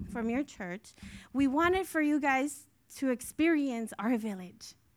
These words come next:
But that didn't happen because there's so many things going on. They closed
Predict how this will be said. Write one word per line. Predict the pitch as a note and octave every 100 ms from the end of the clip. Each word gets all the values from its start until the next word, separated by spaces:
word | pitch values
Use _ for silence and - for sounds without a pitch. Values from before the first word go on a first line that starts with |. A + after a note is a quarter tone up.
| _
But | - -
that | A#3 A#3+
didn't | B3+ B3 A3+
happen | G#3+ A3 A3+ G#3+ F#3 G3 _ - - -
because | - A3 - E4 D#4+ C#4+
there's | C4+ C4
so | - F4+ F4+
many | F#4+ F#4
things | D4+ - F4 E4+ D4+
going | - C#4+ C#4 B3+
on. | A3+ A3 G3 - - -
They | G#3+ B3
closed | A3 - D4 D#4 F#4+ G#4 -